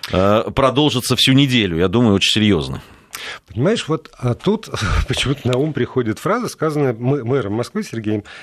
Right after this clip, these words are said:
Speaker 2: Семёновичем Собяниным: «Кто громче крикнет, тот и власть,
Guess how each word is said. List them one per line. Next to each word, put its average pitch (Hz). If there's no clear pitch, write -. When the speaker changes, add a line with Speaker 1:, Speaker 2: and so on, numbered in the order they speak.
Speaker 2:
Семёновичем 123
Собяниным: 90
«Кто 180
громче 147
крикнет, 151
тот 165
и -
власть, 185